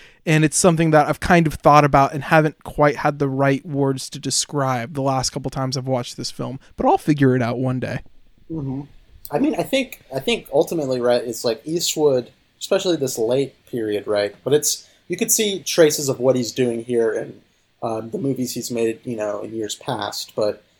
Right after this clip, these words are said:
Speaker 2: it's kind of an auteurist's delight, right? We're seeing this director kind of work out his emotions, whether he wants to maybe even admit them or not,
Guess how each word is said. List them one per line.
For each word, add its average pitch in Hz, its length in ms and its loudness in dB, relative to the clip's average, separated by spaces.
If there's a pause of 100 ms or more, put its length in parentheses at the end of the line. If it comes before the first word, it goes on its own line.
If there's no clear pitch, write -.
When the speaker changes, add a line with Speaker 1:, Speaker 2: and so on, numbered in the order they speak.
(140)
Speaker 2:
it's - 120 -8
kind 185 160 2
of 160 100 2
an 156 80 2
auteurist's 123 760 0
delight, 113 460 0
right? 110 200 -4
We're 120 120 -6
seeing 143 320 -4
this 127 160 -4
director 123 560 -2
kind 117 240 -8
of 107 240 -12 (360)
work 139 300 2
out 131 300 4
his 127 480 -4
emotions, 123 720 -2
whether 120 240 0
he 120 140 -6
wants 123 340 -2
to 120 140 -4
maybe 113 240 -6 (100)
even 113 160 -6
admit 107 380 -6
them 110 180 -6
or 107 60 -10
not, 107 440 -4